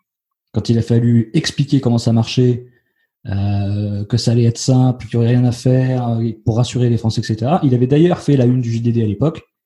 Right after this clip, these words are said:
Il avait été invité sur des plateaux de télé, donc il avait eu une longue séquence médiatique, euh, qui, à mon avis, lui a, lui a, lui a donné de l'épaisseur, et l'épaisseur qui, aujourd'hui, lui permet de, d'être à la place qu'il est.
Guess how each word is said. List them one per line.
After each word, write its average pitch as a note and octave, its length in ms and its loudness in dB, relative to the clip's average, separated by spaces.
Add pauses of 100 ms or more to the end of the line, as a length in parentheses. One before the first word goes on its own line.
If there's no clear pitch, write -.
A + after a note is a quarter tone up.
(440)
Il A#2+ 120 0
avait A#2 180 2
été A#2+ 180 0
invité A#2+ 300 0
sur B2+ 140 2
des A#2 80 2
plateaux A#2 260 0
de - 60 -12
télé, C#3 240 2
donc C#3+ 180 -2
il B2+ 80 -2
avait B2+ 120 0
eu D3 120 2
une C#3+ 100 2
longue G3+ 220 0
séquence D3 360 -4
médiatique, B2+ 520 -2 (380)
euh, G2+ 760 -4 (400)
qui, D#3 180 0
à C#3 40 0
mon C#3 180 2
avis, C#3+ 280 4
lui C#3+ 140 4
a, C#3 240 0
lui C3 280 0
a, B2+ 60 -6 (180)
lui C#3+ 120 -2
a C#3 40 2
donné C#3 200 4
de D3 80 0
l'épaisseur, C3+ 520 0
et A#2+ 40 -2
l'épaisseur A#2+ 460 0
qui, A#2+ 280 -4 (360)
aujourd'hui, B2+ 400 0
lui B2+ 100 0
permet B2+ 300 2
de, A2+ 220 2
d'être B2 240 0
à A2+ 40 2
la A2+ 80 2
place - 180 -4
qu'il A2 120 -2
est. G2+ 140 -2